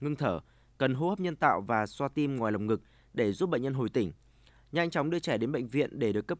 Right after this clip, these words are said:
cứu, chữa trị kịp thời. Tuyệt đối không móc họng trẻ để gây nôn. Đây là một sai lầm nghiêm trọng vì sẽ dẫn đến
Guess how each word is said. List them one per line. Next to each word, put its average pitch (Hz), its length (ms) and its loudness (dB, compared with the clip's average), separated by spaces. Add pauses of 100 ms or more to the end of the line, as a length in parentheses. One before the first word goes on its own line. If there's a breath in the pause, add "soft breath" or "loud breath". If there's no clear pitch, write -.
cứu, 135 240 2
chữa 160 160 -4
trị 147 180 -2
kịp - 200 -4
thời. 110 260 0 (540 soft breath)
Tuyệt 147 120 0
đối 135 240 4
không 175 220 -2
móc 190 140 0
họng - 160 -4
trẻ 107 240 0
để 110 120 0
gây 135 120 2
nôn. 139 280 2 (320 soft breath)
Đây 156 160 0
là 151 80 6
một 120 200 2
sai 156 180 0
lầm 120 160 2
nghiêm 160 160 -2
trọng - 240 -2 (200)
vì 123 180 2
sẽ 143 160 -2
dẫn 131 220 -6
đến 147 280 0